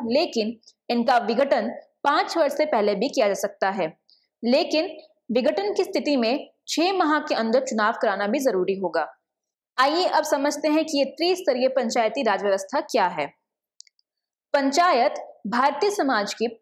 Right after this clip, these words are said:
बुनियादी व्यवस्थाओं में से एक रहा है। जैसा कि हम जानते हैं कि महात्मा गांधी ने भी पंचायतों और ग्राम गणराज्य की वकालत की थी। आजादी के बाद से समय समय पर भारत में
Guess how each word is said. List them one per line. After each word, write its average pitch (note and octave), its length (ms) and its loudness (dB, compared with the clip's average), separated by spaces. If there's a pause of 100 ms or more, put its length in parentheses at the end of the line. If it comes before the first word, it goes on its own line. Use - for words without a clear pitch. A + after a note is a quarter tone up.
बुनियादी C#4 400 0
व्यवस्थाओं G#3+ 420 0
में G#3 120 -2
से D#4+ 140 -4
एक G#3 300 0
रहा F#3+ 280 0
है। E3 180 -8 (500)
जैसा A3 220 0
कि A3+ 120 0
हम G#3+ 140 2
जानते G#3 380 0
हैं D#4 300 0
कि A3+ 140 -2
महात्मा A3 400 0
गांधी A3 240 0
ने C#4+ 180 2
भी G3+ 240 -4 (260)
पंचायतों A3 680 2
और G#3 440 -4
ग्राम C#4 360 2
गणराज्य A3+ 480 2
की D4 140 -2 (100)
वकालत G3 440 0
की F#3+ 100 -4
थी। F3+ 280 -8 (800)
आजादी B3 380 2
के G#4+ 140 0
बाद A#3 280 2
से A3 420 -4
समय C4 260 0
समय D#4 220 0
पर E4+ 220 2
भारत A3+ 340 2
में G3 160 -2